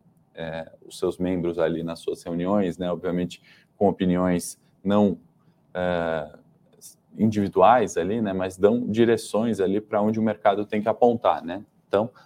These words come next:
não à toa, há uma semana atrás, o mercado apontava pra uma alta de meio por cento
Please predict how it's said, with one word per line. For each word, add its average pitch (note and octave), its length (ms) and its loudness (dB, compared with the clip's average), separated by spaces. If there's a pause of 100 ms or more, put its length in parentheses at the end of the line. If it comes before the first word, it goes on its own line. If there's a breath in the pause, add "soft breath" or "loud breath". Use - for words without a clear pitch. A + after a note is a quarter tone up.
não B2+ 240 6
à A#2+ 60 4
toa, C#3 480 4
há A2 100 0
uma A2+ 160 4
semana A2 320 -2
atrás, A2 300 0
o B2 40 -6
mercado A#2 320 -2
apontava G#2+ 520 -2
pra G#2 140 -10
uma G#2 120 -2
alta G2 340 -2 (1000 soft breath)
de C3+ 200 0
meio D3 200 4
por B2+ 160 2
cento B2 500 -2